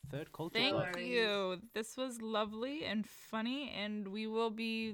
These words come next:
Speaker 2: like, catching up more because I would love to hear more of the untold story of Muhammad Ismail. He only gives us what he
Speaker 3: You know
Speaker 2: wants
Speaker 3: what?
Speaker 2: us to hear, apparently.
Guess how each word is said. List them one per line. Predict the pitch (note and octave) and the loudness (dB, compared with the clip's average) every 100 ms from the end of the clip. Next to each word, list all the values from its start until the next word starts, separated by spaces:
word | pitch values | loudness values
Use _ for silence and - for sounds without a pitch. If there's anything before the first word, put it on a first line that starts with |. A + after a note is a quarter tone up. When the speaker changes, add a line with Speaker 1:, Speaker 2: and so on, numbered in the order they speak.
| G3+ | 0
Speaker 2:
like, | A3+ A3 G#3+ - | 4 4 2 2
catching | A#3 A3+ B3 A#3+ | 2 4 2 0
up | B3 A#3 | 0 2
more | A#3 D4 B3+ | 2 4 2
because | A3 A3+ G#3 | 0 -2 0
I | |
would | A3 A3 | 0 2
love | A3+ - | 0 -2
to | G#3+ | -6
hear | B3+ C4+ | -2 0
more | A3 A3 | 2 2
of | G#3 | 0
the | G3 | 0
untold | G#3 G#3 G#3+ G#3+ - | -2 -2 -2 -2 0
story | A3+ G#3+ | 0 2
of | G3+ | 2
Muhammad | G#3 A#3 A3+ G3 | 0 2 2 0
Ismail. | A3 G#3+ B3 G#3 | 4 4 4 4
He | A3+ | 2
only | A#3+ | 2
gives | G#3+ A3+ A#3+ A3+ | 2 2 2 4
us | A#3 G#3+ | 2 4
what | G#3+ | 2
he | G3+ | 4
Speaker 3:
You | A#3 | 8
know | |
Speaker 2:
wants | B3 C4 D4 | 10 10 8
Speaker 3:
what? | |
Speaker 2:
us | B3+ | 4
to | - B3+ | 2 2
hear, | D4+ F#4 F4 | 10 12 12
apparently. | A3+ - C4 B3 G#3+ G3+ A3 | 12 12 10 12 10 8 8